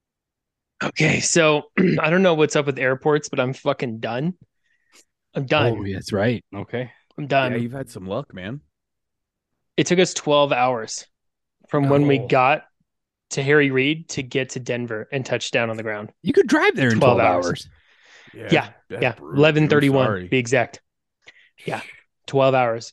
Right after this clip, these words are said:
Speaker 1: So what happened was our flight was scheduled to be eleven fifteen. There was a convention that was just leaving, and it's not, like, a crazy hefty crowd, but it said about fifty, sixty thousand people. And I was like, "It's a lot of people,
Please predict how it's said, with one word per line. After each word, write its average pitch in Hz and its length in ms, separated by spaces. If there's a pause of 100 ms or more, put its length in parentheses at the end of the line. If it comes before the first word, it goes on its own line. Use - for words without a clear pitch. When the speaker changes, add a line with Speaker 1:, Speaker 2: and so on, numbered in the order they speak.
Speaker 1:
So 151 160
what 151 160
happened 151 380
was 135 220
our 131 140
flight 143 460
was 135 200
scheduled 135 380
to 131 60
be 135 120
eleven 131 320
fifteen. 131 560 (960)
There 151 80
was 143 120
a 143 40
convention 151 580
that 139 120
was 131 180
just 135 220
leaving, 127 440 (600)
and 147 140
it's 143 300
not, 170 320
like, 160 140
a 147 60
crazy 147 360
hefty 139 260
crowd, 156 240
but 147 60
it 143 100
said 160 120
about 143 260
fifty, 143 260
sixty 139 280
thousand 127 300
people. 131 280
And 139 80
I 139 40
was 143 120
like, 143 200 (840)
"It's - 100
a 147 40
lot 131 160
of 123 60
people, 143 360